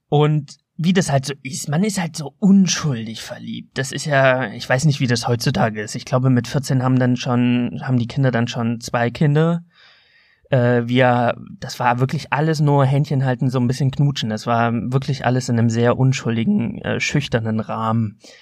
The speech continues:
Und irgendwann hat sie Schluss gemacht. Ich weiß auch gar nicht mehr, wieso, weshalb, warum. Ich weiß nur, dass ich dann auf Schüler V Z gemerkt habe, sie hängt halt viel mit den Skaterboys ab.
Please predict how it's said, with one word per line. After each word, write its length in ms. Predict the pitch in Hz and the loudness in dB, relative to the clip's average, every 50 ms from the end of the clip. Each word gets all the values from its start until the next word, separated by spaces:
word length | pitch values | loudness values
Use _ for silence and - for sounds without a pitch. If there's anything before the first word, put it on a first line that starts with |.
| - - - - - _ _ _ - | -20 -20 -20 -20 -20 _ _ _ 0
Und 100 | 139 127 | 2 4
irgendwann 420 | 127 151 160 147 135 131 131 120 | 4 4 6 6 4 4 4 2
hat 140 | 127 123 - | 0 -4 -4
sie 140 | - 127 120 | -4 -4 -4
Schluss 280 | - - 135 135 135 | -2 0 -2 0 0
gemacht. 220 | - 120 110 - - - | 0 -2 -2 -4 -8 -12
Ich 140 | - - - - | -14 -14 -12 -8
weiß 280 | - 131 131 - - | -6 -6 -6 -6 -6
auch 180 | - 107 - - | -8 -10 -8 -4
gar 160 | - 113 127 | 0 2 2
nicht 180 | 135 131 135 - | 2 2 2 2
mehr, 220 | 123 113 113 113 | 2 2 2 -2
wieso, 420 | 110 104 107 110 113 117 131 139 135 | -4 -8 -10 -6 -2 0 0 2 2
weshalb, 360 | 139 127 - 131 131 113 117 | 2 0 0 0 -2 -2 0
warum. 580 | 123 117 117 - - 143 139 127 113 110 - 247 | 0 -2 0 2 4 4 4 4 4 2 -2 -6
Ich 140 | 117 - - | -6 -2 2
weiß 220 | 117 120 123 123 | 2 2 2 2
nur, 160 | 135 135 139 | 2 4 4
dass 180 | 135 131 120 120 | 4 2 0 0
ich 80 | 117 | -2
dann 140 | - 123 120 | -2 0 0
auf 100 | 117 113 | 0 -2
Schüler 280 | - - 151 147 147 135 | -2 0 2 2 2 2
V 120 | - 139 120 | 2 -2 -2
Z 240 | - - 123 - | 0 -2 -4 0
gemerkt 440 | - 120 113 113 117 127 131 - - | 0 0 2 4 2 2 0 0 -4
habe, 80 | 127 117 | -4 -4
sie 160 | - - 123 | -2 -4 -4
hängt 280 | 110 123 131 131 135 - | 0 0 0 0 2 0
halt 160 | 120 113 - | -2 -4 -4
viel 240 | - - - 139 135 | -4 0 2 4 4
mit 200 | 131 120 120 120 | 4 4 2 0
den 100 | 113 107 | -4 -4
Skaterboys 720 | - - - 123 131 139 113 101 - 101 101 107 110 - | -4 -4 -2 -2 0 0 0 -2 -2 -4 -4 -4 -4 -4
ab. 300 | - 123 117 113 - | -2 0 -2 -2 -2